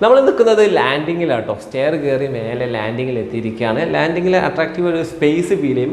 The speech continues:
അതുപോലെ തന്നെ ഇവിടെ കാണുന്ന ഈ ഡോർ കണ്ടില്ലേ, ഇത് പുറത്തേക്കുള്ള മുമ്പുണ്ടായിരുന്ന ടെറസ്, അതായത്, ആ, മുമ്പ്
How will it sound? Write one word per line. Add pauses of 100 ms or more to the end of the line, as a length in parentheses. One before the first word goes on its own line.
(120)
അതുപോലെ
തന്നെ (100)
ഇവിടെ
കാണുന്ന
ഈ
ഡോർ
കണ്ടില്ലേ, (140)
ഇത് (160)
പുറത്തേക്കുള്ള (200)
മുമ്പുണ്ടായിരുന്ന
ടെറസ്, (160)
അതായത്, (460)
ആ,
മുമ്പ്